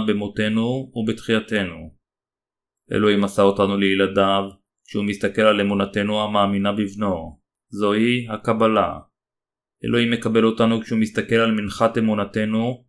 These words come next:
אשר אנו מביאים לפניו. הוא אינו מקבל אותנו כשהוא מסתכל על מעשינו, אלא הוא מקבל אותנו כילדיו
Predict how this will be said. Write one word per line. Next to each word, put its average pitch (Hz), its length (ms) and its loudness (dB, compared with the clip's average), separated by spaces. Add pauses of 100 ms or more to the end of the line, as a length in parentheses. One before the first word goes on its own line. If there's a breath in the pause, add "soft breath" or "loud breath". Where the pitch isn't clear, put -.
(240)
אשר 110 260 -2
אנו 110 140 0
מביאים 107 360 0
לפניו. 104 560 -4 (840)
הוא - 180 2
אינו 123 200 4
מקבל 120 340 2
אותנו 123 340 2
כשהוא 120 180 -6
מסתכל 113 320 -4
על 120 140 0
מעשינו, 117 800 -2 (480)
אלא 101 140 2
הוא 95 180 2
מקבל 95 320 -2
אותנו 98 440 -2
כילדיו 98 640 0